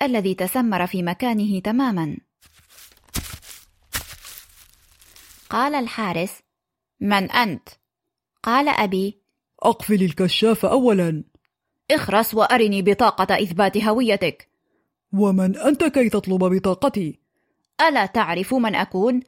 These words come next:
Speaker 1: أنا حارس الغابة في سورادان."
Speaker 2: "بطاقتي ليست معي، لقد تركتها في المنزل."
Speaker 1: "حسنا، سوف أعلمك درسا أيها اللص، تعال معي إلى نقطة الحراسة."
Speaker 2: "لا تدعني لصا أمام ابني."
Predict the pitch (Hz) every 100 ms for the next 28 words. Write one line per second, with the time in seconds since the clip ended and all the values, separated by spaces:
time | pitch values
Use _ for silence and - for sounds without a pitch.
0 | _ _ - 285 226 208 208 196 202 208
1 | 202 220 185 208 226 233 202 202 208 247
2 | 175 - _ _ _ _ _ _ 170 202
3 | 190 185 - 196 247 254 254 226 190 165
4 | 160 - _ - 247 262 269 254 _ 311
5 | 349 - 269 233 240 254 233 165 160 -
6 | _ _ _ _ _ _ - 202 170 -
7 | 156 185 233 247 247 247 185 208 226 220
8 | 214 233 262 277 320 285 254 233 208 175
9 | - - _ - 302 269 240 233 208 214
10 | 214 196 - 214 190 190 226 220 202 -
11 | - _ _ _ - 196 226 311 285 196
12 | 180 185 180 226 - 202 233 208 190 202
13 | 302 208 175 170